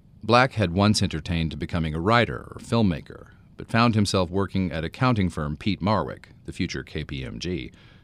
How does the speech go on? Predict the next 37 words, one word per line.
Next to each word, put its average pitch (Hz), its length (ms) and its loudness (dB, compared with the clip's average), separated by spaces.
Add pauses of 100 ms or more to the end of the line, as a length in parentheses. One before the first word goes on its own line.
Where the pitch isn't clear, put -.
(140)
and 101 120 2
with 98 120 0
the 95 80 -4
publisher 117 440 2
of 76 360 -6
Boardroom 85 600 0
Reports. - 680 -6 (420)
He - 140 -4
interviewed 139 400 2
at 92 120 -4
Lehman 104 300 4
Brothers, 57 420 -8 (340)
only 160 160 0
to 147 60 0
be 131 100 2
told 107 340 2
he 98 100 0
didn't 90 200 -2
have 85 160 -2
the 78 80 -8
brains 69 580 -4
or - 60 -10
personality 80 680 -2
to - 120 -12
succeed 92 540 -2
on 60 160 -6
Wall 78 220 -2
Street. - 440 -14 (960)
Then 160 240 4
a 220 60 2
family 147 340 2
friend 85 400 2
introduced 90 440 -2
him 92 160 2
to 78 100 -6
Fred 98 340 -2
Joseph - 540 -4